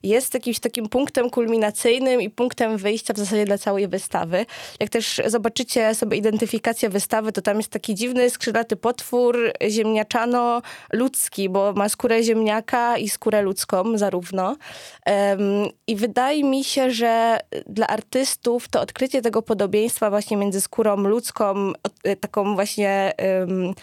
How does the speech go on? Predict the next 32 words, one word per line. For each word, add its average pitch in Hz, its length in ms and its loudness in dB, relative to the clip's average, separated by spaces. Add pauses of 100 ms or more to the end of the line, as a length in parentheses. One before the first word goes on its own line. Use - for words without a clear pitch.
chorującą 220 420 2
na 208 140 0
bielactwo 196 760 -2 (320)
i 165 60 -4
tą 208 140 0
skórką 247 440 0
ziemniaka, 226 760 2 (260)
e, 190 300 2
było 247 300 2
takim, 247 640 -2 (280)
em, 214 400 0 (720)
no, 240 120 2
ciekawym 320 440 0
punktem 294 420 0
wyjścia 247 420 0
do 220 120 0
rozważań 220 520 0
w 190 80 -6
ogóle 208 480 2
o 214 100 -2
tym, 208 220 -2
czym - 160 -2
jest 202 140 -2
natura, 247 460 0
czym 202 200 -2
jest 170 180 -2
człowiek, 240 480 0
czym 208 160 0
jest 202 140 -2
nasza 214 200 -2
współczesna 208 540 -4
cywilizacja, 196 960 -2